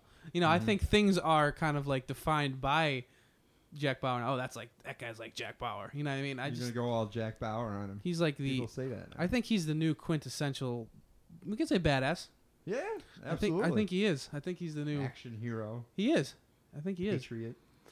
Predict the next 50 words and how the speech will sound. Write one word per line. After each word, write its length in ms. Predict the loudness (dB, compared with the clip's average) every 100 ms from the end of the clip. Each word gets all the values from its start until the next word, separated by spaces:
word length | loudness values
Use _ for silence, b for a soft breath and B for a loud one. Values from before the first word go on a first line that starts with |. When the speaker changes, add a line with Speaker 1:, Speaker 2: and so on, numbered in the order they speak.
| -20 -10
Speaker 1:
You 100 | -2
know, 80 | 0
it's 120 | 0
like, 260 | -2 -4 -8 -6
you 120 | -2
know, 80 | -2
you 120 | -2
got 100 | -4 -2
all 160 | 0
the 60 | 0
Clint 240 | 0 0
Eastwood 260 | 0 -2 -2
movies, 320 | -2 -2 -2
and 60 | -4
now 80 | -4
you 80 |
got 140 | -4 -2
Jack 240 | -2 -2
Bauer, 400 | 0 0 0 -4 -10
you 80 | -8
know, 160 | -6 -6
of 140 | -4
our, 120 | -2
of 60 | -2
Speaker 2:
Absolutely. 220 | -2 0 0
Speaker 1:
our 80 |
time. 320 | -2 -6 -10 -12 b b b -20 -4
Speaker 2:
And 100 | 0
Speaker 1:
And, 80 | 2
Speaker 2:
he 60 | 2
Speaker 1:
uh, 40 |
Speaker 2:
was 120 | 2
on 140 | -2 -6
T 240 | -8 -8
V. 260 | -6 -8 -12 _ _ _ _ _ _ _ 2
Speaker 1:
Yeah, 120 | 4
exactly, 560 | 4 6 6 6 4 -6
Speaker 2:
I 80 | -6
mean, 80 | -6
Speaker 1:
exactly. 540 | 0 4 4 2 -4
Speaker 2:
he 80 | -6
didn't 180 | -6 -6
have 180 | -6 -10
to 100 | -12
swear 560 | -12 -10 -8 -6 -8
and, 260 | -10 -12 -16 _ -18
you 80 |
know. 220 | -16 -16 -20 _ _ _ _ _ -6
Speaker 1:
No, 200 | -4 -4 -8 _ -20 -10
I, 120 | -10